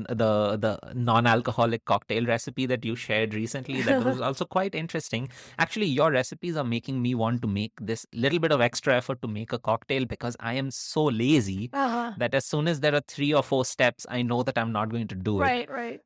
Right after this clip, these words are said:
Speaker 1: But I just read a very nice recipe on your, uh, about, uh, crushing some, uh, muddying it with blackberries, which
Speaker 2: Huh?
Speaker 1: means to crush them.
Speaker 2: Yes.
Speaker 1: So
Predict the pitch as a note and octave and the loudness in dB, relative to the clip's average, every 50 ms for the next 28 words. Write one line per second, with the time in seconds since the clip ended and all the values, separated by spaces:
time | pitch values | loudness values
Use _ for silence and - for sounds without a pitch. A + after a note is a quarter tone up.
0 | - B2 A2 G#2+ A2+ A2+ A2+ - - B2+ B2 B2 D3+ E3 - C#3 C3 C#3 C3+ A#2+ | -12 -8 -2 2 2 2 2 0 0 0 0 2 2 0 0 2 2 2 2 0
1 | - - C3 A#2+ A#2 B2 B2+ C3 B2 A#2 A2+ B2 A#2+ - A2+ A2+ - C3 A#2+ - | -2 -2 0 2 4 4 2 2 2 2 0 0 0 2 0 0 0 -2 -4 -4
2 | A#2+ A#2 A#2 A2+ A2+ A2 A2+ A2+ - A2+ A2+ A2 A2+ A2 - A#2 A2 B2 A#2 B2 | -2 -2 -2 -2 -2 -2 -4 -4 -2 0 2 2 2 2 0 2 2 4 2 2
3 | B2 - _ _ _ _ - A#2 A2+ A2+ A2 - - A#2 G#2+ - C3 B2+ B2 - | 0 -4 _ _ _ _ -4 0 0 0 0 2 0 0 2 2 0 -2 -2 0
4 | C3 A#2+ B2 B2 G#2+ - - A2 G#2 G2 G#2 A#2 A#2+ A2+ A2 C3 C#3+ D#3 D#3 D#3+ | 0 0 0 -2 -4 -4 -6 -6 -6 -4 -2 0 0 0 0 -2 -6 -6 -6 -8
5 | E3+ - - C#3 - - D3 D3 C3+ C#3+ C#3 B2+ B2 C3+ _ - - E3 E3+ E3+ | -8 -8 -8 -8 -6 -6 -8 -8 -8 -6 -6 -4 -4 -4 _ -10 -10 -8 -8 -6
6 | F3+ F3+ E3 C3 A#2+ C#3 A#3 B3 C3+ C3+ C3+ C#3 C3 - - C3 - - A2+ - | -6 -8 -8 -6 -6 -6 -6 -4 -6 -6 -6 -6 -6 -8 -10 -8 -2 0 2 2
7 | A#2+ - - - - F3+ F#3 - - - A3+ G#3 G3+ C#4+ D4 - - - - - | 2 0 -4 -4 -4 -6 -4 -6 -8 -8 -10 -10 -10 -10 -12 -12 -16 -18 -16 -8
8 | - A2+ G#2 G#2 | -4 -2 -2 0